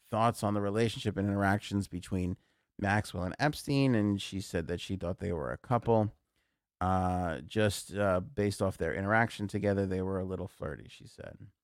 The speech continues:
Uh, asked if the rela-, their relationship changed, Espinosa said Maxwell started dating other men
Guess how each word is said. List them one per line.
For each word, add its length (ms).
Uh, 240
asked 240
if 140
the 80
rela-, 400
their 160
relationship 500
changed, 440
Espinosa 480
said 220
Maxwell 380
started 320
dating 300
other 160
men 340